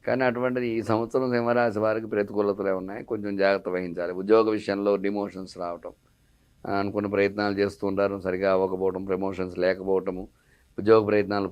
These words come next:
సఫలీకృతం కాకపోవటము, విదేశాల ప్రయత్నం చేసే వాళ్ళు విదేశాలు వెళ్ళలేకపోవటము,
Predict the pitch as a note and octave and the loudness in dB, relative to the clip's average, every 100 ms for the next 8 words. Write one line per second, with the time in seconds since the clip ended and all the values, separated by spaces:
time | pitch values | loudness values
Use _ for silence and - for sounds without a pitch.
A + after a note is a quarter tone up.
0 | F#2+ G2 G#2 G#2 G#2 G#2 G2+ G2+ G2+ G#2 | 2 2 4 2 2 2 4 4 4 2
1 | G2+ G2 G2+ G2+ G#2+ A2 G#2+ G2+ G2+ F#2+ | 2 0 -2 2 4 6 4 4 2 -2
2 | G2+ G2 F#2+ G2 F#2+ F#2+ G2 G2+ G2 F#2 | -2 -2 0 2 2 2 2 2 2 0
3 | F2+ G2+ G#2+ G#2 G2 F#2+ F#2 F#2 | 2 4 4 2 2 0 0 -6